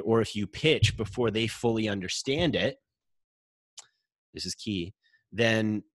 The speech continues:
they're going to balk at your two thousand dollar price point or your three thousand dollar price point or fifteen hundred or whatever your price is. 'Cause I'm, I'm assuming you guys are all charging high ticket prices at this point. If you're not,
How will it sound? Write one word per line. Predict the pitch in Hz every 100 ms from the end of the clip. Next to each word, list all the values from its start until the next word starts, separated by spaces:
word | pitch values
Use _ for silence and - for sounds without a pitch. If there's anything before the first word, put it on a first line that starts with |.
| _ _
they're | 92 120
going | 113 147 143
to | 127
balk | 95 107 95 107 - - _
at | 98 98
your | 101
two | 92 110
thousand | 107 98 98
dollar | 95 90
price | - 92
point | 85 92 82 _ -
or | 95
your |
three | 95 104
thousand | 95 92 92
dollar | 92 87
price | 95 87
point | - 82 78
or | 101 87 - -
fifteen | - 139 - 110
hundred | 101 98 95
or | 95
whatever | 98 104 98
your | 101 92
price | 98 92 92
is. | 85
'Cause | - 92
I'm, | 87 87 - - -
I'm | -
assuming | 95 - 131 120
you | 113
guys | 107 98
are | 101
all | 95
charging | - 95 92
high | 85 90
ticket | 92 82
prices | - 90 90 85
at | 80
this | 87
point. | - 87 80 -
If | 98
you're | 92
not, | 92 95